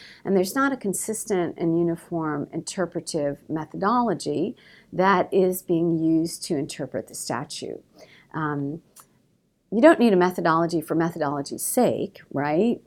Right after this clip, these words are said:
That's not to have something theoretically pure just to say that you have it. The problem is if you don't have a consistent interpretive method for looking at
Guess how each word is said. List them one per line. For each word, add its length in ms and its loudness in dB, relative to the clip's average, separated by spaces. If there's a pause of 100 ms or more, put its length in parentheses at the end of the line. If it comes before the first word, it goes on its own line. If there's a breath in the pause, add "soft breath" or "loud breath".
That's 340 0
not 300 -2
to 140 -4
have 160 -4
something 400 -6
theoretically 600 -2
pure 440 2
just 260 -8
to 80 -8
say 240 -2
that 160 -4
you 140 -8
have 240 -6
it. 180 2 (560 loud breath)
The 220 0
problem 440 0
is 280 0
if 160 -8
you 200 -4
don't 440 2
have 240 -4
a 40 -6
consistent 1000 -4 (540 soft breath)
interpretive 1160 -4
method 840 -2
for 280 -4
looking 600 0
at 220 -4